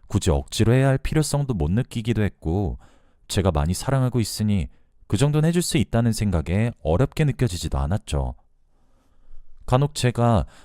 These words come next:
남직원들이 업무 부분에 있어서 제게 개인적으로 연락을 하거나 전화를 걸어오는 것도 남편이 싫어했지만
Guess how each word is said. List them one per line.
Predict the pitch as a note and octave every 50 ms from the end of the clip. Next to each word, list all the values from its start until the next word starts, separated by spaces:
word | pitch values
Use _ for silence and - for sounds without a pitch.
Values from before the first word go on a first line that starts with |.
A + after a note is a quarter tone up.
| -
남직원들이 | - E2 D#2 E2 F#2+ F#2 A2+ A#2 B2 A#2+ A2+ G#2 A2 G#2+ A2+ A2
업무 | F2 D2 D2+ F2+ G#2 G2+
부분에 | G2 G2 F2+ F#2 G2 F#2 F2
있어서 | D2+ C#2 - - C#2+ - - F2+ F2+ G2+ G#2+ A2 - _ _ _ -
제게 | - - A#2 B2+
개인적으로 | - - - F2+ G#2+ C#3 C#3+ - - C#3+ C3+ C#3+ C#3+ C3+
연락을 | G2 D#2 E2 F#2 G#2+ A#2 A2+ A#2 A2
하거나 | G#2+ G#2 - G#2 G#2 G#2 G#2 G#2
전화를 | - - - - F2 F#2+ G2 G2 F#2+
걸어오는 | - F2 F2+ F2 E2 D#2+ D#2 D2
것도 | C#2 D2 - _ - F2+ F#2 G2 F#2
남편이 | D#2+ C#2 C#2 C#2+ - F2 F2 F2
싫어했지만 | E2 - - - C3 B2+ G#2+ - - - - D3+ A2 G#2 F2 C2